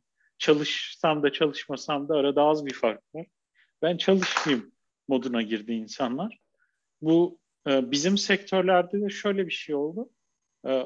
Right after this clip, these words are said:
bazı göçmenler bu Avustralya'nın sınırlarını kapatmasından dolayı burayı terk etmeye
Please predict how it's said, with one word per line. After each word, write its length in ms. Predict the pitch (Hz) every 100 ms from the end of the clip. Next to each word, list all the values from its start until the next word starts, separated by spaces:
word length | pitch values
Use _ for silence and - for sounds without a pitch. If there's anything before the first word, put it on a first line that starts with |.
| -
bazı 400 | 127 156 170 175
göçmenler 840 | 175 175 - 180 185 190 190 165
bu 220 | 170 - -
Avustralya'nın 640 | 139 - - 160 160 165
sınırlarını 680 | 160 - 147 143 156 156 165
kapatmasından 920 | - - 147 - 151 - - 190 175
dolayı 320 | 160 165 185
burayı 360 | 156 160 175 180 _ _ _
terk 300 | - 170 160
etmeye 540 | 156 - 151 156 151